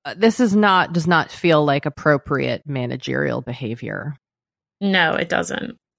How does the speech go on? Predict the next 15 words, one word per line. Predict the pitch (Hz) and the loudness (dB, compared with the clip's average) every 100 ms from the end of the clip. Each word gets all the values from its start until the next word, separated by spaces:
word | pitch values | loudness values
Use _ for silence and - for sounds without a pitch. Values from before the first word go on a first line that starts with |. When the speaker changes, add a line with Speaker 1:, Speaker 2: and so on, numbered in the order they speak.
| _ _ | _ _
Speaker 1:
Right? | 143 151 170 185 | -2 2 2 2
Like, | 160 147 147 _ _ _ _ | 2 0 -2 _ _ _ _
eh, | - - - _ _ _ _ _ _ _ _ _ _ | -20 -20 -20 _ _ _ _ _ _ _ _ _ _
the, | 160 156 160 139 - | -8 -2 0 -2 -2
the | 165 165 | -2 2
unanswered | 190 208 196 185 165 | 4 4 4 4 2
emails | 160 165 165 170 170 151 | 2 4 6 6 4 2
that | 156 | 0
they | 151 147 | 0 0
received | 143 - 156 156 | -2 -2 0 0
in | |
the | 143 | 0
last | 139 139 139 | 0 0 -2
two | - 160 | -4 -2
hours. | 131 131 147 170 175 170 - | 0 0 2 2 0 -2 -10